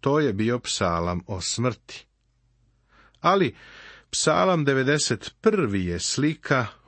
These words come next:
o Gospodu sa neba, pravi mesijanski psalam, psalam o životu. Ovo je psalam koji je Sotona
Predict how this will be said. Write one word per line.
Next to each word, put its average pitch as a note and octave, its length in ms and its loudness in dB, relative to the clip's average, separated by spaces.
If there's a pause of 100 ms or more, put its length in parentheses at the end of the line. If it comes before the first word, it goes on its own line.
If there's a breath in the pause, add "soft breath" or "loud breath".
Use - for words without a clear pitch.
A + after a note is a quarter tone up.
o C3+ 160 -2
Gospodu A2 720 0
sa - 240 -4
neba, B2 440 0 (760)
pravi C3 760 0
mesijanski G#2 840 -4
psalam, B2 680 0 (800)
psalam A2+ 600 0 (360)
o A2 160 -2
životu. A2 600 -2 (1900 loud breath)
Ovo D#3+ 320 4
je B2+ 80 0
psalam F#2+ 600 0 (240 loud breath)
koji B2+ 280 0
je G#2 100 0
Sotona A#2 720 -2